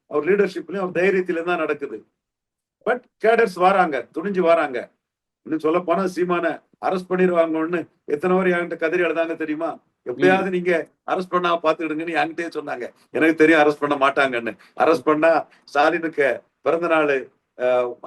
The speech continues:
Speaker 1: மார்ச் ஒண்ணு சீமான் அரெஸ்ட் தான் ஹைலைட் ஆகும், பண்ண மாட்டாங்கன்னு தெரியும். அதனாலதான் அவரு ஸ்டாலின் பிறந்த நாளுக்கு முன்னாடி வந்து, அ, இங்க வந்தாரு விசாரணைக்கு.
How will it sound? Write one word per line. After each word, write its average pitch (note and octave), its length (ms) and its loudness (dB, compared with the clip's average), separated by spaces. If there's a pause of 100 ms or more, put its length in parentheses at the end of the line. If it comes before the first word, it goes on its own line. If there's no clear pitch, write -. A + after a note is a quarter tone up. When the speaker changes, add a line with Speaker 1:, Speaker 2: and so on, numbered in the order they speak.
(260)
Speaker 1:
மார்ச் E3 320 2
ஒண்ணு D3+ 460 0 (180)
சீமான் F3+ 440 0
அரெஸ்ட் D#3+ 360 0
தான் E3+ 140 -2
ஹைலைட் D#3+ 320 -4
ஆகும், B2 360 -6 (200)
பண்ண D3+ 180 -2
மாட்டாங்கன்னு D3+ 440 -2
தெரியும். C3+ 400 -6 (380)
அதனாலதான் D#3 380 2
அவரு D3+ 380 2 (380)
ஸ்டாலின் D#3 400 -2
பிறந்த E3 240 -2
நாளுக்கு D#3 320 -2
முன்னாடி D#3 360 -4
வந்து, D3 460 -6 (300)
அ, B2+ 280 0
இங்க C#3 240 0
வந்தாரு C3 320 -2 (720)
விசாரணைக்கு. C3 540 -2